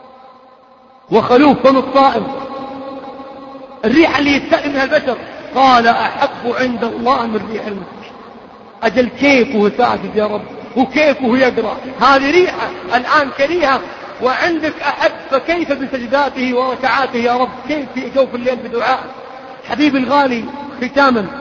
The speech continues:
وخلاصة الكلام أن القضية ليست قضية جوع وعطش، اترك قضية رمضانات الماضية كلها، إذا ما تغيرت هالقلوب ولا والله العظيم ما صمنا وإحنا عند الله مكتوبين من الجائعين.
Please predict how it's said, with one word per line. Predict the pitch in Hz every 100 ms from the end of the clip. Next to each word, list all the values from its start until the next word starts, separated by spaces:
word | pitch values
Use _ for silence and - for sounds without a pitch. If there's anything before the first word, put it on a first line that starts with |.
| - - - - - -
وخلاصة | 214 220 247 269 233
الكلام | 240 240 254 254 185 - - - - - - - - - - - - - -
أن | 277 269
القضية | 247 240 247 277 247
ليست | 262 - -
قضية | 240 262 254 226
جوع | 269 277
وعطش، | 240 233 269 226 -
اترك | 285 294 277 269 -
قضية | 262 269 269 247
رمضانات | 247 240 254 277 262
الماضية | 240 254 254 233
كلها، | 240 262 202 190 - -
إذا | 233 226 269
ما | 294
تغيرت | 285 269 262 269 254 247 262
هالقلوب | 254 254 254 294 311 - - - - - - - -
ولا | 196 269 262
والله | 254 247 254 233
العظيم | 240 208 254 240 220
ما | 262 254
صمنا | 269 254 254
وإحنا | 247 240 233 247
عند | 226 233 233
الله | 220 247
مكتوبين | 240 220 - 226 254
من | 233 226
الجائعين. | 214 226 226 202 190 226